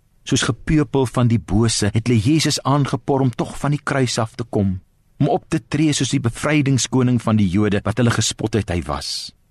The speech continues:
Want dit was mos die opskrif bo aan die kruis: "Jesus van Nasaret, die koning van die Jode." Daar hang hy toe, magteloos, sy hande vasgespyker. Hy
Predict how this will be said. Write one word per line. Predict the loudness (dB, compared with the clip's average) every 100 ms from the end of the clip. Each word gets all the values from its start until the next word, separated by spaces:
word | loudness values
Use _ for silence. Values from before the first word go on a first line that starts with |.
| _ _
Want | -2 0
dit | 0
was | 0
mos | 0 0
die | -2
opskrif | -4 -4 -4 -2
bo | -2
aan | -2 -4
die |
kruis: | -8 -8 -8 -12 -16 -20 -20 _
"Jesus | -4 0 0 -2 -6 -8 -12 -4
van | -2
Nasaret, | 0 -2 -4 -6 -8 -14 -12
die | -6 -4
koning | 0 2 2 -2
van | -2 -2
die | -2
Jode." | -4 -8 -10 -14 _ _ _ -4
Daar | -2 2 2
hang | 2
hy | 0 -4
toe, | -10 -12 -18 _ _ _ _ _ -2
magteloos, | -2 -2 -8 -10 -8 -10 -12 -14 -18 _ _ _ _
sy | -4 -2 2
hande | 2 2 0
vasgespyker. | -4 -8 -6 -6 -6 -6 -8 -6 -6 -6 _ _ _
Hy | -4